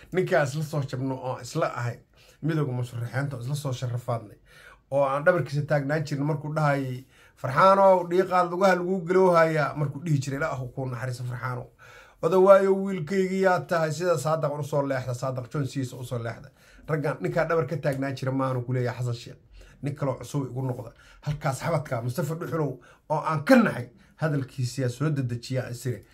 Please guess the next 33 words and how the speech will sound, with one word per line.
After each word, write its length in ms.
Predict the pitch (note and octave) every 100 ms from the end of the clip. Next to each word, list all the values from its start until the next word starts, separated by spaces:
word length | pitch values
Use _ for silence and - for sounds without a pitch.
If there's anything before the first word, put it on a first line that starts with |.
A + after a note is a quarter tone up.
| _ _
kulanka 340 | - C#3 A#2+
xala 200 | - A#2+
murursade. 600 | A2+ A2+ G#2+ - G#2+ A#2 - _ _ _ _ B2
Heshiisay 480 | B2 D3+ B2+ B2
kala 180 | - G2+
saxiixdeen. 560 | G2 F#2+ G2 F#2 G2+ G2+
Anigu 180 | C#3+ C#3
been 220 | A#2 D3+
ma 100 | C#3+
soo 160 | B2 B2
sheego. 380 | - A#2+ G2+ - _ - - _
Heshiiska 400 | B2 C3 C#3+ -
la 80 | B2+
kala 160 | B2 A#2
saxiixdaa 440 | - G#2+ - C3+
wixii 360 | C3 A#2+ B2 A#2+
murursade 480 | A#2 A2 - B2+ C3+
iyo 100 | A#2
Xasan 240 | - C3
Sheekh 240 | A#2 A#2+ A2
Maxamuud 400 | A2 A2+ B2 B2+ - - _ -
qawaariijta 580 | B2 B2 A#2+ B2+ - - -
in 140 | B2
la 60 | A#2 -
cirib 280 | C3 B2 -
tiro, 260 | A#2+ B2 - _ _ _
meel 200 | A#2 C#3+ C#3+
alla 220 | C3+ B2
meeshay 360 | A#2 A#2+ - A#2+
joogtana 400 | - A#2+ - A#2+
loogu 340 | G#2+ A2 A2+ B2
tago, 300 | A#2+ A2+ - - - - -
ayaa 200 | B2+